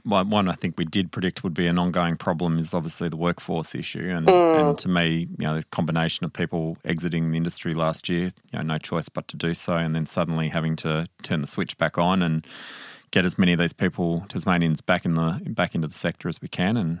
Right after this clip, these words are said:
Speaker 1: obviously there's other sectors that we compete for these people with. And, um, but then also the loss of the international workforce. Um, to me, that's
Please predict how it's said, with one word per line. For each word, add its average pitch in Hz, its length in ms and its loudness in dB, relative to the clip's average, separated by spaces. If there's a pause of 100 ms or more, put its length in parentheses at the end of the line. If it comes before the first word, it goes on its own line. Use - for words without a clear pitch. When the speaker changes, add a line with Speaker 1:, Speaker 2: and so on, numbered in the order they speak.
(120)
Speaker 1:
obviously - 300 -10
there's 87 140 -6
other 82 180 -4
sectors 85 400 -6
that - 120 -6
we - 100 -6
compete 92 400 -6
for - 100 -10
these 82 160 0
people 85 340 -4
with. 104 300 -2
And, 85 340 -2
um, 85 280 2 (180)
but 90 80 -2
then 90 100 6
also 87 240 2
the 80 60 0
loss 80 240 0
of 80 80 -2
the 85 60 -2
international 80 400 0
workforce. 85 500 -4 (180)
Um, 80 280 -2
to - 120 -8
me, 80 180 2
that's - 360 -2